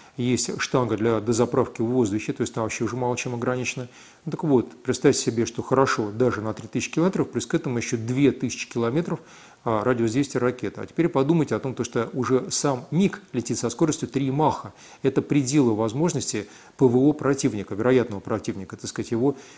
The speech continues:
а, систем, так сказать, э, зенитных. А плюс к этому присоединяется ещё и кинжал, который запускается, а, в тот момент, когда достигается рубеж атаки.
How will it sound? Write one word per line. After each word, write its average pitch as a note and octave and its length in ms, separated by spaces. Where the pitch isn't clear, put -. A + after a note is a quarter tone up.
а, G#2+ 240
систем, B2 400
так A2 120
сказать, - 360
э, G#2 800
зенитных. A#2+ 500
А A#2+ 180
плюс C#3 220
к - 80
этому F3+ 240
присоединяется C#3+ 640
ещё - 200
и B2+ 300
кинжал, D#3 460
который A2+ 320
запускается, C#3 800
а, A2 180
в - 100
тот C3 240
момент, D3 320
когда B2+ 480
достигается A#2+ 600
рубеж A2+ 400
атаки. B2 440